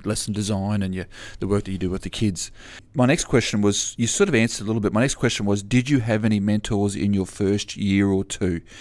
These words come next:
You, you did answer that in the first, in the previous question, but I just wanna drill a little bit deeper into this particular one in terms of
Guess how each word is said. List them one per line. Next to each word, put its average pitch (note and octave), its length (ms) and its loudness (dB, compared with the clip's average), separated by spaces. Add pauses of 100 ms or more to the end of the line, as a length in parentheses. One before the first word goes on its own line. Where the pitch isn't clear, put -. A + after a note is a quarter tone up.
(320)
You, A#2 160 2
you B2 100 2
did D#3+ 160 6
answer A#2+ 300 2
that G2+ 140 2
in G2 40 -6
the G2 80 -4
first, G#2 320 0
in G#2+ 120 2
the G2 100 0 (240)
previous F#2+ 340 0
question, G2 440 -2
but G2+ 340 0
I - 20 -2
just - 180 -2
wanna D3 140 0
drill A#2+ 240 0
a A2 60 0
little A2+ 160 2
bit G#2 120 -2
deeper G#2 300 0
into F#2+ 300 -2
this A2 240 -2
particular G#2+ 360 -6
one G2 240 -2
in G2 60 0
terms G2+ 320 0
of F#2+ 120 -2